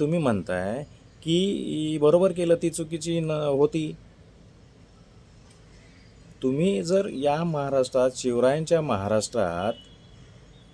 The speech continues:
अरेला कार्य नाही करू शकत, तर शंड आहात का तुम्ही? हां, बरं, पोलीस प्रशासन, व्यवस्था काय करते?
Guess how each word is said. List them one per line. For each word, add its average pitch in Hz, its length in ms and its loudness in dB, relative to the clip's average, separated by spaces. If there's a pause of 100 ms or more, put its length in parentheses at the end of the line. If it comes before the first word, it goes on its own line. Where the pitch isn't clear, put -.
(480)
अरेला 156 340 6
कार्य 143 340 6
नाही 165 180 2
करू 139 200 2
शकत, 98 560 0 (840)
तर 131 80 0
शंड 131 280 4
आहात 180 260 4
का 160 100 6
तुम्ही? 117 240 0 (1400)
हां, 151 280 0
बरं, 117 280 10 (540)
पोलीस 143 240 0
प्रशासन, 143 580 2
व्यवस्था 131 440 4
काय 143 220 4
करते? 135 420 0